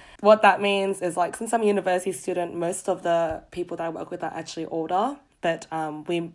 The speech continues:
get moved as university students to different teams that need our help, that need our extra help. So, which I find that really exciting because I'm not stuck in one job. So recently I got moved from,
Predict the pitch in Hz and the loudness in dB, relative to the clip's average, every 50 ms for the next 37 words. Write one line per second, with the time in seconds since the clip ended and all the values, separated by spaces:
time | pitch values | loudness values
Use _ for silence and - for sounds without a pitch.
0 | - - 190 180 - 175 170 165 170 170 170 170 165 - - 170 156 156 165 170 | -4 -4 -4 -4 -2 -6 -6 -4 -4 -4 -4 -4 -6 -4 -6 -6 -4 -4 -4 -4
1 | 160 165 165 160 - 185 160 - - 165 170 165 - - 170 - 175 170 - 170 | -4 -4 -6 -4 -4 -4 -4 -4 -4 -4 -4 -6 -6 -10 -8 -6 -6 -6 -6 -8
2 | 160 - - - 170 170 170 170 165 - 160 151 - 160 160 160 165 160 165 151 | -8 -10 -10 -8 -6 -6 -6 -6 -6 -8 -8 -8 -8 -8 -8 -8 -6 -6 -6 -6
3 | 160 160 151 160 165 170 165 - 170 156 160 165 165 165 165 160 - 170 165 - | -6 -8 -4 -2 -2 -2 -2 -4 -8 -6 -6 -6 -4 -4 -4 -4 -6 -8 -10 -10
4 | - 180 160 160 170 190 214 - - - - - - - - - - - - - | -10 -10 -6 -2 -2 -2 -4 -6 -10 -20 -20 -20 -20 -20 -20 -20 -20 -18 -14 2
5 | - 240 220 220 220 214 220 - - 220 254 262 311 302 294 277 262 262 247 - | 4 6 6 6 6 2 -2 -4 -2 -2 4 6 6 6 8 8 10 10 10 10
6 | 220 220 214 208 202 208 - - 170 170 185 185 190 196 190 - 196 180 185 175 | 8 4 4 2 2 0 2 2 2 2 2 2 0 0 0 0 0 0 0 0
7 | 170 170 170 - - - - 175 165 170 175 165 160 156 160 160 160 156 160 160 | 0 0 -2 -2 -6 -4 -4 -4 -2 -2 -4 -4 -4 -2 -2 -4 -4 -4 -2 -2
8 | 156 160 165 170 170 - - - 170 160 151 185 170 165 - 180 175 170 165 170 | 0 0 -2 -4 -6 -12 -8 -6 -4 -4 -2 -2 -4 -4 -4 -2 -2 -2 0 0
9 | 165 - 160 160 160 160 165 160 - - - - 160 156 156 156 147 | -2 -4 -2 -4 -2 -2 -4 -4 -6 -12 -10 -6 -6 -4 -4 -6 -8